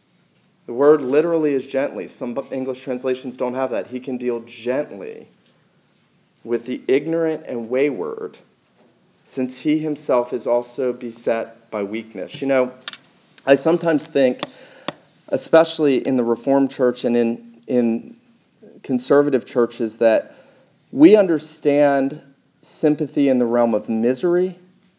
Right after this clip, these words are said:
We understand what it is to be sympathetic when people have physical problems, when maybe they have difficulty, someone's treating them harshly at work, they have a bad marriage. We, we can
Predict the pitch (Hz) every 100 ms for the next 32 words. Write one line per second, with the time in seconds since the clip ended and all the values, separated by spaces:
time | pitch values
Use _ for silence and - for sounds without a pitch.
0 | _ _ _ _ _ _ _ 135 139 143
1 | 135 - - 131 123 123 120 120 120 -
2 | 123 113 - 123 123 127 123 123 120 110
3 | - 120 117 117 113 - 120 127 127 123
4 | 131 123 127 131 135 143 - - _ _
5 | _ _ _ - 117 113 120 123 123 123
6 | 117 - 120 127 131 127 123 - 117 117
7 | - - 123 123 123 120 120 120 123 -
8 | - - 131 127 - 127 120 - 117 131
9 | - - _ - _ _ _ 117 117 110
10 | 113 117 117 117 123 123 120 - 120 127
11 | 131 131 123 131